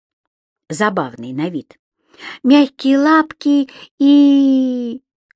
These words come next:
пара копыт. Кошки смеялись: «Ну-ну, грамотей,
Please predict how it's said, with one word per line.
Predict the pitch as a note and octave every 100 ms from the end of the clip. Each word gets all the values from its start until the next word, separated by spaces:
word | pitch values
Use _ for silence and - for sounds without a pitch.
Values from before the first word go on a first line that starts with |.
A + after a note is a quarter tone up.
| _
пара | - F4 E4 D4+
копыт. | C#4+ C4 - G#3 - _ _ _ _ _ _ _ -
Кошки | D4+ C4 -
смеялись: | G#3 A3+ G#3 G3+ F#3 F#3+ -
«Ну-ну, | F#4 D#4 A#3+ C#4+
грамотей, | F#3 G3+ G3 G3+ - G#3 F3